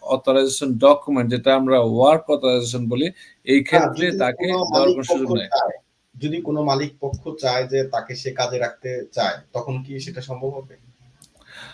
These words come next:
Speaker 1: আহ, ধন্যবাদ। মালিক পক্ষ চাইলে সরাসরি কাজে রাখতে যা-, পারবে না। এইখানে প্রসেস আছে। প্রসেসটা হচ্ছে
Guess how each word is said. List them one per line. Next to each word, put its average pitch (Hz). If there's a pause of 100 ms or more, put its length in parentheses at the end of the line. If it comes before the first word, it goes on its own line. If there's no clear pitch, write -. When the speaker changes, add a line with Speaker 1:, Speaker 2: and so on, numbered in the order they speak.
(120)
Speaker 1:
আহ, 135
ধন্যবাদ। 156
মালিক 147
পক্ষ 160
চাইলে 165
সরাসরি 156
কাজে 135
রাখতে 135
যা-, 117
পারবে 117
না। 175 (260)
এইখানে 139 (120)
প্রসেস 123
আছে। 127
প্রসেসটা 135
হচ্ছে 156